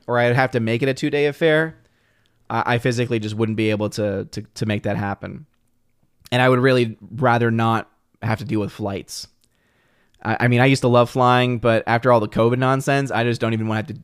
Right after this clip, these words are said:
deal with any of the T S A nonsense. Let's see. Laura says, "I think M C U could have survived losing one of the main heroes, but losing two was too much. Plus, most of the story is centered on Cap versus Iron Man." Yeah, not to mention, I mean,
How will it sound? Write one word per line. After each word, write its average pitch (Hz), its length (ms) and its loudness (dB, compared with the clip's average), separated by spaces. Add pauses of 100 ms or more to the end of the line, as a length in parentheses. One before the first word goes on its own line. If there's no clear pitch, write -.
(140)
deal 117 160 0
with 104 140 -4 (100)
any 127 260 0
of 110 120 0
the 104 80 -4
T 113 180 -2
S 101 140 -2
A 101 120 0
nonsense. 98 640 -6 (680)
Let's 110 140 -4
see. - 180 4
Laura 131 260 4
says, 127 340 2 (340)
"I 160 100 2
think 208 140 4
M 202 120 2
C 175 180 2
U 185 320 6
could 175 140 0
have 165 120 4
survived 147 440 2
losing 131 460 -2
one 143 220 2
of 143 120 0
the 139 80 0
main 131 200 0
heroes, 120 420 2
but 120 120 0
losing 123 320 2
two 151 220 2
was 135 120 2
too 117 160 -2
much. 123 320 -2 (340)
Plus, 131 140 0
most 131 180 2
of 127 60 -6
the 127 80 -2
story 127 300 2
is 117 80 -2
centered 127 240 0
on 117 160 0
Cap 117 360 -2
versus 110 220 -6
Iron 131 300 -2
Man." 95 260 -6
Yeah, 135 280 -2
not 131 220 -2
to 143 80 -4
mention, 143 480 -4 (420)
I 123 120 -4
mean, 135 140 -2